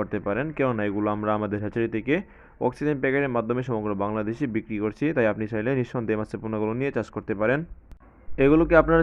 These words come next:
চাইলে পুকুরে, জলাশয়ে, ট্যাঙ্কে বা বায়োফ্লকের মাধ্যমেও আপনারা বাজার করতে পারবেন।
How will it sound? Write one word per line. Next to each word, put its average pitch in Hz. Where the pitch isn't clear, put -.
চাইলে 127
পুকুরে, 127
জলাশয়ে, 117
ট্যাঙ্কে 117
বা 113
বায়োফ্লকের 110
মাধ্যমেও 110
আপনারা 104
বাজার 107
করতে 110
পারবেন। 107